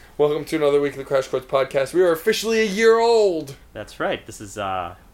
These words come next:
Speaker 1: Our
Speaker 2: what day is today? I don't know what day is
Speaker 1: It
Speaker 2: today.
Speaker 1: doesn't
Speaker 2: They all
Speaker 1: matter.
Speaker 2: run together.
Speaker 1: It's f-, it,
Speaker 2: We
Speaker 1: it's
Speaker 2: did,
Speaker 1: a
Speaker 2: we did start on July second. I know that much.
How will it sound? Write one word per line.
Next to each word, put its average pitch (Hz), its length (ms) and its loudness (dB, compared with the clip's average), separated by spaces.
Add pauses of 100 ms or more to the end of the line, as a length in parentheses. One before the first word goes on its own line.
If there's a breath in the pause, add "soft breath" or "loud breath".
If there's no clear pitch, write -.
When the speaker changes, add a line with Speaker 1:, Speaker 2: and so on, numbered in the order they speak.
(340)
Speaker 1:
Our 131 120 -4
Speaker 2:
what 120 200 -14
day 147 120 0
is 120 100 -8
today? 107 160 -12
I 113 220 -2
don't 101 160 -6
know 92 80 -16
what 90 120 -18
day 92 120 -14
is 87 80 -18
Speaker 1:
It 160 80 -8
Speaker 2:
today. 151 120 -8
Speaker 1:
doesn't 135 180 0
Speaker 2:
They 135 60 -2
all 123 100 2
Speaker 1:
matter. 110 120 -2
Speaker 2:
run 107 140 -4
together. 98 400 -10 (100)
Speaker 1:
It's - 320 -6
f-, 139 80 -6
it, 143 200 -2
Speaker 2:
We 160 160 0
Speaker 1:
it's 165 120 0
Speaker 2:
did, 190 200 2
Speaker 1:
a - 40 -6
Speaker 2:
we 208 140 -2
did 320 180 -2
start 233 280 -2
on 123 140 -4
July 113 280 -2
second. - 340 -12
I 101 160 -6
know 107 140 -8
that 87 180 -10
much. - 140 -20